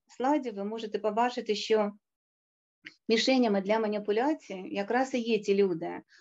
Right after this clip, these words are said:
або які налякані, емоційно виснажені, дезорієнтовані люди, тобто ті, які мають ось такі от супер-пупер негативні емоції, або, е, ті люди, які знаходяться у стані ейфорії,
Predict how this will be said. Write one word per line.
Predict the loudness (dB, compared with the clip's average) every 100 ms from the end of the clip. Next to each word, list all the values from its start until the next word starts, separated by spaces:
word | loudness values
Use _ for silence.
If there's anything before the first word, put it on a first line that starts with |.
| _
або | 0 2 4 4 2 -2
які | 0 0 0 -2 -2 -2
налякані, | 0 2 4 2 0 -6 -6 -4
емоційно | 0 0 0 0 2 4
виснажені, | 2 2 -4 -4 -2 -2 -2
дезорієнтовані | 0 2 4 2 2 2 2 2 -2 -2
люди, | -4 -4 -6 -6 -10 -20 0
тобто | 2 2
ті, | 0 0 0
які | 0 -2 -4 -4
мають | -2 0 0 -2
ось | -4
такі | -6 0 2
от | 2
супер-пупер | 0 -4 0 0 0 -6 -2 0 -2 -6 -16 0
негативні | 4 4 4 0 0 0 0 -2
емоції, | -4 -4 -6 -6 -6 -4 -8 -12 _ 0
або, | 2 2 4 4 4 0 _ _
е, | 2 2 0 0
ті | 0 2
люди, | 2 2 0
які | 0 -2 0
знаходяться | 0 0 0 -2 0 -2
у |
стані | 0 -2 -2 -2 -4
ейфорії, | -6 -2 -2 0 0 -2